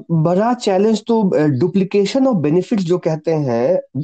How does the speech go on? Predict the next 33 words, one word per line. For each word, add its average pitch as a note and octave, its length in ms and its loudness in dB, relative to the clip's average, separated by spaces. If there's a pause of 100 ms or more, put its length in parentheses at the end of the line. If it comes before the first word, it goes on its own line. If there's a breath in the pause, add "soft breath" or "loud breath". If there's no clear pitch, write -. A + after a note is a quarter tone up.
(120)
वो D3 300 0
रहा। A#2+ 240 -2
Duplication G3+ 540 -2
of C#4+ 180 2
benefits A#3+ 340 -2
में G#3+ 120 0
क्या F#3 180 0
था E3 240 -4
कि, G#3 300 -4 (240)
अ, C#3+ 80 -10 (180)
हम A3 180 2
एक G#3 140 -2
किसी G3+ 240 0
एरिया D#3 320 2
में E3 120 2
जाते B2 300 -2
हैं, C3+ 240 -2 (420 soft breath)
तो C#4+ 380 0
गरीब G3+ 320 2
लोग G#3+ 260 0
हैं, A#3 220 0
उन्हें F#3+ 240 2
लगता F#3+ 300 0
है G#3 60 -2
कि G3+ 120 -4
चलो G3+ 220 2
भला D3+ 320 -2
है F3+ 100 0
कुछ F3+ 240 -4
मिल D3 180 2
जाए, F#3 200 -2 (500 soft breath)
तो E4 360 0 (140)
उन C#4+ 340 2